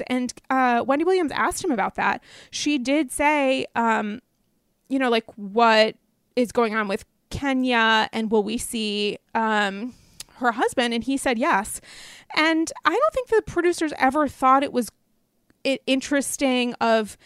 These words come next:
is she, is she not married? I think producers were frankly frustrated with her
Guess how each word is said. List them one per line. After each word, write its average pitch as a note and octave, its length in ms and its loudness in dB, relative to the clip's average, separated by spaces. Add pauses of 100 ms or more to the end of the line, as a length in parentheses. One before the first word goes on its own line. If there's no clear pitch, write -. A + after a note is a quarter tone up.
(260)
is C4 140 2
she, B3+ 240 -2
is B3 80 0
she - 180 -8
not A#3 200 -2
married? B3+ 500 0
I C4 140 -6
think D#4 240 -6
producers C4 640 -2
were A3+ 340 2 (720)
frankly A#3+ 460 0
frustrated A3 600 -2
with G#3+ 160 -4
her G#3+ 280 -2